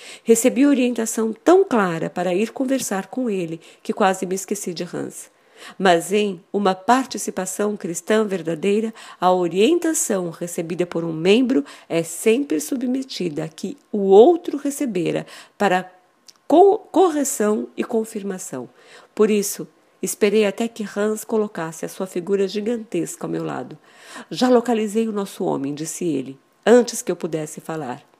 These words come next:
E dentre as centenas de pessoas que estavam naquele vestíbulo, ele indicou com a cabeça o mesmo homem que eu havia escolhido. Com o coração transbordante,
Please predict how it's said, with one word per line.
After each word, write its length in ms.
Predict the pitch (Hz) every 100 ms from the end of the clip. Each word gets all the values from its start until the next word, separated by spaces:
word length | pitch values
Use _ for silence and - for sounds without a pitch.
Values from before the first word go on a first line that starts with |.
| _ _ - - _ _ 190
E 60 |
dentre 320 | 175 233 233
as 60 | 214
centenas 520 | 214 202 254 269 254
de 100 | 214
pessoas 560 | - 185 - 214 208 202
que 80 | 175
estavam 400 | - 190 185 175
naquele 360 | 175 196 190
vestíbulo, 720 | 160 160 - - 262 220 277 285 _ -
ele 140 | 175
indicou 560 | 185 170 175 233 247 294
com 180 | 240 202
a 60 |
cabeça 680 | 202 170 170 226 233 - 247 _ _
o 80 | 165
mesmo 640 | 180 185 233 339 320 285 240
homem 460 | 196 214 247 254
que 160 | 247 247
eu 120 | 240
havia 540 | 220 208 190 190 190 -
escolhido. 760 | 262 302 - 269 233 165 - 151 _ _ _ _
Com 220 | - 208
o 40 | 208
coração 520 | 202 180 180 185 175
transbordante, 1040 | - 165 151 143 147 156 208 269 262 302